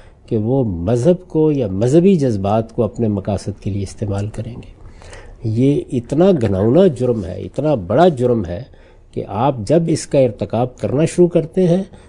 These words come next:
تو اس کے نتائج پھر آپ کے کنٹرول ہی میں نہیں رہتے۔ یعنی یہ وہ بدبخت، آ، ایک چیز بن جاتی ہے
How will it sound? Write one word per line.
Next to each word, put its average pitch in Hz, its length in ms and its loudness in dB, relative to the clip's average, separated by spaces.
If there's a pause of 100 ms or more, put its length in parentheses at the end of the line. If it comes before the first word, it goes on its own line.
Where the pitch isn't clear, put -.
(220)
تو 135 80 -2
اس 131 240 -2
کے 165 180 2
نتائج 139 580 2
پھر 165 120 0
آپ 135 260 -2
کے 156 80 -2
کنٹرول 151 460 2
ہی 170 60 2
میں 113 140 -2
نہیں 98 140 -6
رہتے۔ - 260 -14 (760)
یعنی 117 140 2
یہ 120 340 4
وہ 156 560 4
بدبخت، 104 680 -4 (680)
آ، - 40 -8 (760)
ایک 117 320 -6
چیز 131 240 0
بن 123 220 2
جاتی 139 440 2
ہے 131 120 -2